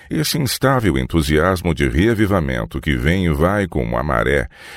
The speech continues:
apresenta um exterior ilusório que engana muitas pessoas sinceras, levando-as a crer que seja o verdadeiro Espírito do Senhor.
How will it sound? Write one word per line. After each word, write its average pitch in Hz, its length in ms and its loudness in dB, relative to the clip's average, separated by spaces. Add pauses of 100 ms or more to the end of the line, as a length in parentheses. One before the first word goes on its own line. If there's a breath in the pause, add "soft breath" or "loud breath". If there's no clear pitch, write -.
(120)
apresenta 110 580 2
um 92 100 2
exterior 80 540 2
ilusório 80 640 2
que 85 140 -2
engana 85 380 2
muitas 98 460 -2
pessoas 87 460 0
sinceras, - 800 -4 (320 loud breath)
levando-as 104 600 2
a 67 100 4
crer 87 280 -2
que 76 120 -2
seja 87 400 0
o 62 60 0
verdadeiro 71 560 0
Espírito 98 640 -4
do 92 140 -4
Senhor. 57 580 -4